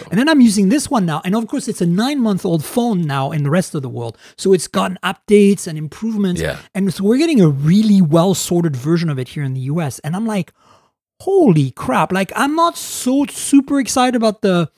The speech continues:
Speaker 1: ultra wide and the main sensor on that.
Speaker 2: Mm-hmm.
Speaker 1: But the telephoto system on that camera, from an optical perspective, whew,
Speaker 2: Yeah.
Speaker 1: hot,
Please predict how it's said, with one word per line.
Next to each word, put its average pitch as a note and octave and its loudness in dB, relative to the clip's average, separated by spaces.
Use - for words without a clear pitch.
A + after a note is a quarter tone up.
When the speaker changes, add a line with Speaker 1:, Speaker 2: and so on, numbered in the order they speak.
Speaker 1:
ultra G3 0
wide G3+ 2
and D#3 2
the D3 0
main E3 2
sensor A3+ -2
on A#3 -2
that. B3 0
Speaker 2:
Mm-hmm. A2+ -2
Speaker 1:
But D#3+ -2
the D3 -2
telephoto C4+ 2
system C#3 -6
on A#2+ -6
that A2+ -12
camera, A2+ -14
from F3 2
an E3 0
optical D4 -2
perspective, E4+ -2
whew, - 2
Speaker 2:
Yeah. C#4 -4
Speaker 1:
hot, - -6